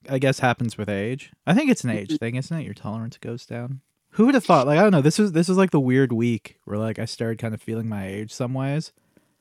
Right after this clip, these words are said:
Speaker 2: Mm-hmm.
Speaker 1: I don't know. Like, I've got, like, an ongoing knee thing, which is an ongoing thing. But, like, going to
Speaker 2: Yeah.
Speaker 1: the gym, I felt really winded. And, like,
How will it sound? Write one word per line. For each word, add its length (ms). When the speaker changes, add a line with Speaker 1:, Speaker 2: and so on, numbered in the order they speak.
Speaker 2:
Mm-hmm. 640
Speaker 1:
I 100
don't 80
know. 240
Like, 160
I've 100
got, 160
like, 160
an 100
ongoing 460
knee 160
thing, 160
which 140
is 100
an 80
ongoing 460
thing. 560
But, 80
like, 100
going 220
to 40
Speaker 2:
Yeah. 220
Speaker 1:
the 60
gym, 120
I 120
felt 220
really 200
winded. 580
And, 100
like, 320